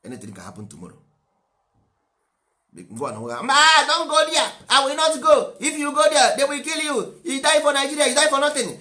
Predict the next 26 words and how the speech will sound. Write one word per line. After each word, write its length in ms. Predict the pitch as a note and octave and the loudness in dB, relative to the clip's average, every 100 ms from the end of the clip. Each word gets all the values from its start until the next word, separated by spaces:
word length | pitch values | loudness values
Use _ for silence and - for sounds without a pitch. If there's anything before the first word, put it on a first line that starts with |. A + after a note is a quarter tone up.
| - | -10
You 120 | C4 | 0
die 200 | D4+ D4+ | 2 4
for 100 | D4 | 2
Boko 200 | D4 D4 | 0 0
Haram." 300 | C#4+ C#4 C#4+ C#4 | 2 2 0 0
Eh, 240 | D4 C4 - - | -2 -2 -8 -16
nonsense. 520 | E3+ E3+ D#3+ A2 - - _ _ _ _ _ _ _ _ _ _ _ | -10 -8 -8 -10 -12 -18 _ _ _ _ _ _ _ _ _ _ _
Ihe 260 | F3 A3+ C#4+ | -4 -2 0
ị 40 | |
mụta 260 | A#3+ F3+ D#3+ | -2 -4 -2
that 200 | F#3+ G3 | 0 0
place 260 | F3+ E3 C3 | -2 -6 -6
will 180 | C3 B2+ | -8 -8
lead 160 | D#3 | -8
you 80 | C#3+ | -8
forever 240 | D3 A#2 A2 | -10 -10 -10
and 80 | |
ever. 180 | F2 F#2 - _ _ _ _ _ _ _ _ _ _ _ _ - | -12 -18 -20 _ _ _ _ _ _ _ _ _ _ _ _ -2
Something 540 | - C#4+ D4 D4+ D4+ | 4 4 2 -6 -4
you 200 | A#3+ F#3+ | -4 -2
learn, 480 | F#3 B3+ G#3+ A#2+ G2+ | 4 4 4 0 -6
nwanne, 480 | F3+ B3 A#3+ G#3 - - D#3 | -4 -4 -4 -10 -12 -16 -2
learning 560 | A3+ C#4 E3+ - - | 0 0 -2 -8 -16
is 120 | B2+ A2 | -16 -10
very 160 | D#3 | -8
important. 440 | C#3 - - - | -8 -12 -18 -20